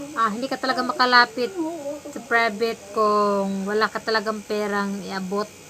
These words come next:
Ah, hindi, hindi, wala ka talagang perang ibili ng gamot sa vial, sa, sa dagom. O kasi yan sa kanila, ay, ah, mag-inject lang. Alam niyo ba, mga mahal, dalawang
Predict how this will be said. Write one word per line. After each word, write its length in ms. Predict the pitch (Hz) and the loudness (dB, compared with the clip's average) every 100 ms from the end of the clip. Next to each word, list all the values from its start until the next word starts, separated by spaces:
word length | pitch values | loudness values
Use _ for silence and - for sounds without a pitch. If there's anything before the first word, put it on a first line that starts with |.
| - - - - - - - | -20 -20 -20 -20 -20 -20 -12
Ah, 160 | 240 233 | -8 -4
hindi, 360 | 254 330 359 339 | 0 2 2 2
hindi, 440 | 294 339 320 294 | 0 0 -2 -2
wala 280 | 269 285 311 | 0 4 4
ka 120 | 311 | 4
talagang 240 | 311 294 285 | 2 0 2
perang 280 | 294 277 254 | 2 2 2
ibili 320 | 240 269 262 | -2 0 0
ng 400 | 254 254 254 233 | 2 0 0 -4
gamot 360 | 220 220 247 - | -2 0 0 0
sa 160 | - | -2
vial, 680 | 196 202 226 240 233 226 233 | -2 4 4 4 2 2 2
sa, 360 | - 202 190 202 | -2 -4 -2 -4
sa 160 | - | -6
dagom. 720 | 196 208 220 208 214 208 202 208 - - - - | -2 0 0 0 0 0 -2 -4 -10 -20 -20 -10
O 160 | 202 202 | -6 -6
kasi 320 | 220 - 247 | -6 -6 -6
yan 120 | 247 | -6
sa 80 | 247 | -6
kanila, 400 | 240 247 247 214 | -4 -2 0 0
ay, 120 | 214 208 | 2 0
ah, 160 | 202 202 | -2 -2
mag-inject 520 | 202 202 196 208 208 | -4 -4 -4 -4 -4
lang. 160 | 214 214 | -2 -2
Alam 200 | 262 277 | -2 0
niyo 80 | 277 | 0
ba, 80 | 269 | 0
mga 200 | 269 262 | 0 2
mahal, 240 | 240 247 254 - - - - | 4 2 0 -10 -16 -12 -6
dalawang 600 | 247 254 254 254 247 | 0 4 8 8 6